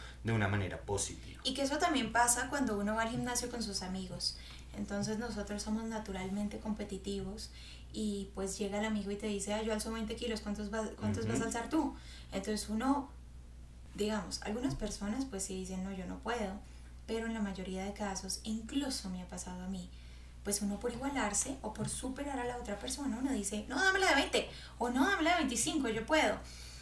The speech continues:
Speaker 2: Claro, te lastimas, ¿sí? Entonces, por intentar hacer un ejercicio y,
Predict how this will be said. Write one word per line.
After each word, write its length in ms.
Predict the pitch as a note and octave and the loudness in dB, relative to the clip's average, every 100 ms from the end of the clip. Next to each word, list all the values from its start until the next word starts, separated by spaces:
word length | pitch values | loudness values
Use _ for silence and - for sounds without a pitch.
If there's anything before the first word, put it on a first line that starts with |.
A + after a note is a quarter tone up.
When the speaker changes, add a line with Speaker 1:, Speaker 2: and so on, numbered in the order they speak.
| - - - | -14 -14 -8
Speaker 2:
Claro, 540 | - G#3+ D#4+ C4+ - - - - - - - - - | -2 0 2 0 0 -6 -12 -14 -14 -14 -14 -14 -6
te 120 | G#3+ | -2
lastimas, 1120 | F#3+ - - - D4 E4 C4+ - - - - - - - - - - | -2 -2 -4 -4 -4 -2 -2 -2 -2 -2 -4 -8 -14 -14 -14 -14 -10
¿sí? 380 | - - A3+ C4 - - - | -6 -4 -2 -4 -6 -14 -14
Entonces, 340 | - G#3+ G#3 G#3+ | -4 0 0 0
por 220 | - G#3 | -2 0
intentar 440 | G3+ G3 F#3+ D4 | 0 0 -4 -2
hacer 220 | G#3+ D4 | -2 -2
un 100 | C#4 C#4 | 0 2
ejercicio 800 | G#3 G3 F#3+ G3+ F#3 - F#3+ G3 - - - | 0 0 -2 -2 -2 -4 -4 -6 -10 -14 -12
y, 200 | - G#3 | -4 -4